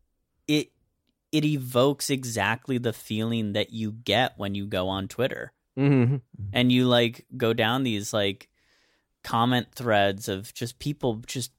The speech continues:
Speaker 1: the vitriolic, like, insanity that you, you can, you know, tumble around within in, in, in the Reddit or the Twitter sphere. And it's cr-, it's wild. It's, like,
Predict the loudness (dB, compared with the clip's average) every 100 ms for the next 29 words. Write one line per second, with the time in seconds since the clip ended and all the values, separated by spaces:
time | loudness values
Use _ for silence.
0 | -4 -2 -2 -6 -4 -4 -2 0 4 6
1 | 6 4 2 -2 -2 -4 -4 -6 -6 -6
2 | -4 -2 -2 -4 -4 -2 -4 -4 -8 -8
3 | -10 -8 -8 -4 -2 -2 -4 _ _ _
4 | -20 -20 -20 _ _ -8 -4 -2 -2 -4
5 | -12 -20 _ _ -4 0 2 4 4 4
6 | 2 0 -2 -2 -2 -2 -4 -4 -6 -6
7 | -6 -6 -8 -14 -18 -12 -8 -8 -2 2
8 | 2 2 0 -2 -4 -8 -6 -4 -4 -8
9 | -6 -4 -4 -6 _ _ _ _ _ 0
10 | 2 2 -2 -8 _ -20 -20 _ 0 0
11 | -6 0 0 2 2 0 -4 -8 -6 0
12 | 2 2